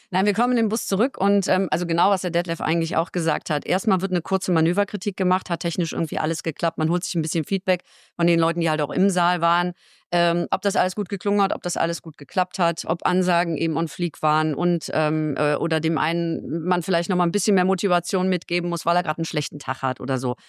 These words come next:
Das passiert aber alles auf einem sehr freundlichen, ähm,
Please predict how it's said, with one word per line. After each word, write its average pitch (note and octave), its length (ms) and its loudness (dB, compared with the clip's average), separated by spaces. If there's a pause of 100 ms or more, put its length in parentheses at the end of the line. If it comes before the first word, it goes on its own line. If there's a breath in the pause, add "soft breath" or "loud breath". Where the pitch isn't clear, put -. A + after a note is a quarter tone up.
(300 soft breath)
Das D#3+ 120 -2
passiert G3 320 0
aber F3 200 2
alles F#3 240 -2
auf - 160 -6
einem E3 180 0
sehr F3 520 0 (220)
freundlichen, G3+ 960 -2
ähm, D#3+ 440 -4